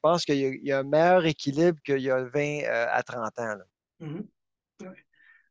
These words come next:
Speaker 2: Mais en parlant des technologies, euh, donc c'est bien qu'on peut produire, euh, la ferme verticale et, et puis aussi, vous l'avez parlé de robotique. Mais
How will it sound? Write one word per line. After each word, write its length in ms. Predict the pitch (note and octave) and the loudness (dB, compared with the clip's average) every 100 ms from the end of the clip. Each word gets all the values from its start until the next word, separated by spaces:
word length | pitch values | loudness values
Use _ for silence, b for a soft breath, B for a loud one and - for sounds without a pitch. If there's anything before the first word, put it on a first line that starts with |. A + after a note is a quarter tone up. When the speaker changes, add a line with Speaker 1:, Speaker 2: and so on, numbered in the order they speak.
| - | -8
Speaker 2:
Mais 320 | F3+ F#3+ F3+ | -4 -4 -4
en 300 | A#3+ F#3+ G3 | -2 0 0
parlant 300 | A3 A3+ A#3+ | 0 0 0
des 180 | G3 - | 0 -2
technologies, 760 | E3+ E3+ D#3 D#3 D3+ F#3+ F3+ C#3+ | -4 0 2 2 0 -6 -8 -8
euh, 220 | D3 D3 | -6 -2
donc 220 | D#3+ D#3+ | 0 0
c'est 160 | - D#3+ | 2 2
bien 340 | D3 G3 G3 | 4 2 2
qu'on 240 | E3+ D#3+ D#3 | 2 0 2
peut 180 | E3 | -2
produire, 640 | D3+ D#3 D3 C#3+ E3+ F3+ F3 | -2 -4 -6 2 4 6 6
euh, 420 | E3+ D#3 C#3 C3+ - _ _ _ - | 2 0 -4 -6 -12 _ _ _ -14
la 100 | C#3+ | -8
ferme 260 | C#3+ C#3 | -4 -4
verticale 600 | C#3+ C#3+ D#3 - D#3+ D#3+ | -4 -6 -6 -4 0 0
et, 400 | D3 C#3+ C#3 C#3+ _ | 2 0 -2 -6 _
et 100 | D3 | -14
puis 200 | - D3+ | -2 0
aussi, 300 | D3 - D#3+ | 0 2 2
vous 160 | C#3+ C#3+ | 2 0
l'avez 300 | C#3 C#3 C#3 | -2 -4 -4
parlé 320 | D3 D3 D3+ | -2 -2 -2
de 180 | C#3+ C#3 | 0 0
robotique. 640 | D#3 E3 E3 - F#3 F#3+ B B B B B _ | 0 0 -2 -2 -6 -6 B B B B B _
Mais 600 | E3 D#3+ E3+ E3 E3+ E3+ | -4 2 6 6 4 0